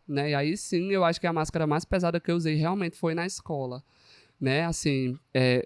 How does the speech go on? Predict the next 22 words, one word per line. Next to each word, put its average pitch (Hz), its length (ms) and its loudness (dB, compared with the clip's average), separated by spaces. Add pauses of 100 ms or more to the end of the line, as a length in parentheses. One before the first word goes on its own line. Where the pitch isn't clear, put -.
durante 156 320 4
uns 160 160 2
dois 180 360 4
anos 165 320 4
eu 160 100 6
realmente 175 680 2
não 175 200 0
me 185 80 2
envolvia 170 400 0
com 170 140 -4
ninguém, 180 280 0
nem 143 140 0
meninos, 165 500 0
nem 160 140 0
meninas, 165 500 2
assim, 165 220 -2
eu 156 80 0
virei 165 180 2
uma 160 80 -4
pessoa 170 240 -4
completamente 170 920 -2
assexuada. 165 840 -6